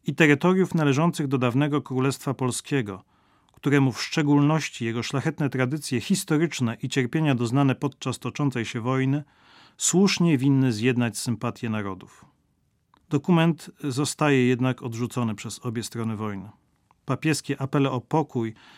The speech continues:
i propozycje mediacji trafiają w próżnię. Tymczasem, kiedy Benedykt piętnasty wystosowuje pierwszego sierpnia wspomnianą wyżej notę,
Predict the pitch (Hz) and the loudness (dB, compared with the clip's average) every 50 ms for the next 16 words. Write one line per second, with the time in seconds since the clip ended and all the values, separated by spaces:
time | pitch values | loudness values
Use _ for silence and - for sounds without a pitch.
0 | - - _ - - 156 143 143 143 143 143 147 135 135 160 143 - - 143 135 | -20 -20 _ -4 -2 -2 0 2 0 0 2 2 0 -2 -2 -4 -4 -2 0 2
1 | 127 120 110 117 135 147 147 143 - - 156 156 - - _ _ _ - 156 143 | 2 0 0 0 0 0 0 0 -4 -8 -10 -10 -10 -12 _ _ _ -2 -2 -2
2 | 127 143 123 120 120 117 - - - 127 131 120 107 101 95 - - - _ _ | 0 0 0 0 0 -2 -4 -8 -8 -4 -4 -4 -4 -4 -8 -10 -14 -20 _ _
3 | _ _ _ _ _ _ _ - _ _ _ _ _ _ _ _ _ _ _ - | _ _ _ _ _ _ _ -20 _ _ _ _ _ _ _ _ _ _ _ 0
4 | 156 139 - 208 196 - 214 196 175 143 - - 151 135 135 135 131 120 117 139 | 0 4 6 4 4 6 4 4 4 2 2 0 0 4 4 2 2 2 2 2
5 | 139 156 180 180 202 190 - - - - 160 143 - 156 160 156 143 - - - | 2 2 4 2 2 0 -2 -12 -4 -2 -2 -2 0 0 0 0 -2 -2 -4 -6
6 | 123 110 120 113 - - 127 - - 139 120 120 143 143 139 139 135 135 - - | -6 -4 -6 -8 -8 -8 -10 -6 -4 -6 -4 0 2 2 4 2 2 0 -4 -10
7 | - _ _ _ _ - 147 139 123 - - 160 139 135 127 - - 156 160 147 | -18 _ _ _ _ -2 -2 -2 -2 0 -2 0 0 0 -2 0 0 0 0 0
8 | - 143 127 120 - - - - 135 139 139 139 131 127 120 113 127 120 120 120 | 0 -2 -2 -2 -4 -6 -4 0 0 2 2 2 2 0 0 0 -2 -2 -2 -2
9 | 117 120 120 131 131 - - 151 156 | -2 0 0 -2 -2 -2 -6 -8 -8